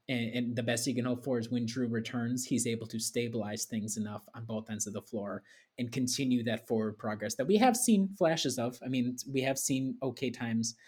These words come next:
And then th-, the roster construction, like I said, I don't even know where you begin with that. That's gonna be a tough task. But let's get the Drew thing figured out. Then we'll work on the roster and the coaching staff and everything. The, the biggest thing right now is, can you convince Holiday to stay?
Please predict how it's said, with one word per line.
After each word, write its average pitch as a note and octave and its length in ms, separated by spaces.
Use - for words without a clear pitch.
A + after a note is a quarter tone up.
And C3+ 100
then A#2 400
th-, C#3+ 160
the C#3+ 160
roster B2+ 400
construction, A2 880
like A2 160
I F#2+ 40
said, F#2 240
I A#2+ 40
don't B2 100
even F#2 140
know F2+ 80
where F2+ 120
you - 80
begin F2 240
with G2+ 100
that. E2+ 260
That's A#2 160
gonna G2 160
be F2+ 320
a - 60
tough - 320
task. - 320
But A#2+ 120
let's C#3+ 180
get - 180
the D3+ 60
Drew B2+ 240
thing B2 240
figured A#2 280
out. A2 220
Then B2 160
we'll A#2+ 140
work A2+ 240
on A2 320
the A2 80
roster G#2 400
and G2+ 160
the - 40
coaching F#2+ 360
staff F2 300
and G2 100
everything. F#2 320
The, A#2+ 180
the C3 80
biggest B2+ 300
thing B2 120
right G#2+ 160
now G#2 240
is, - 120
can A#2+ 160
you A2 100
convince A2 320
Holiday F#2 400
to - 80
stay? - 320